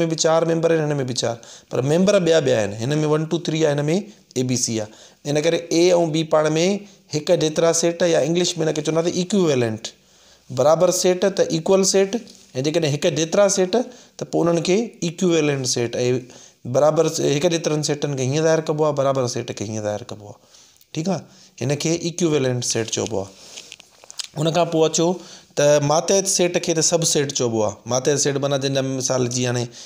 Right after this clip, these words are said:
هي ٻه ٽي، اهي هڪ ٻه ٽي هن ۾ شامل آهن، ان ڪري اي ماتحت آهي بي جو. هاڻي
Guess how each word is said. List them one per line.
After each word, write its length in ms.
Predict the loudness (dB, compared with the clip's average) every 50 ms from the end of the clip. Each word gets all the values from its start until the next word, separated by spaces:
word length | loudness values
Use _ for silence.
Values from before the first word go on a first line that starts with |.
| -20 _ -10
هي 80 | -6 -2
ٻه 240 | 2 4 4 4 4 2
ٽي، 140 | 0 -2 0
اهي 340 | 0 0 0 0 0 -2 -2
هڪ 180 | -2 -2 0 0
ٻه 80 | 0 0 0 0
ٽي 80 | -2
هن ۾ 140 | -2 -2 -2 -2 -2 -2
شامل 260 | -2 -4 -4 -2 -4 -4
آهن، 160 | -6 -6 -8 -8
ان 100 | -6 -4 -2 -2
ڪري 180 | -2 -2 -2 -6 -6 -4
اي 160 | 0 2 2 4 4 2
ماتحت 400 | 2 0 0 -2 -2 0 0 -2
آهي 100 | -2 -2 -4
بي 80 | -6 -6 -6 -8
جو. 80 | -12 -14 -20 -20 -20 -20 -20 _ -12
هاڻي 200 | -10 -8 -6